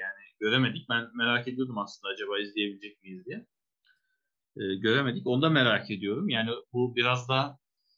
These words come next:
e, zaten sezon sonu için anlaşmışlar. Sezon sonu, e, Zenit'le olan kontratı bitiyordu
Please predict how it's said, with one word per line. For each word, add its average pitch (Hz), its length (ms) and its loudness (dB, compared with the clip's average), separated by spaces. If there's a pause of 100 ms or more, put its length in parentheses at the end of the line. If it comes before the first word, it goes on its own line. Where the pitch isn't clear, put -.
(220)
e, 104 180 0
zaten 123 300 0
sezon 143 380 2
sonu 151 240 0
için 156 200 -2
anlaşmışlar. 147 800 -2
Sezon 117 440 -4
sonu, 127 340 -4 (100)
e, 110 140 -6
Zenit'le 113 360 -2
olan 123 360 0
kontratı 127 420 -6
bitiyordu 147 600 -2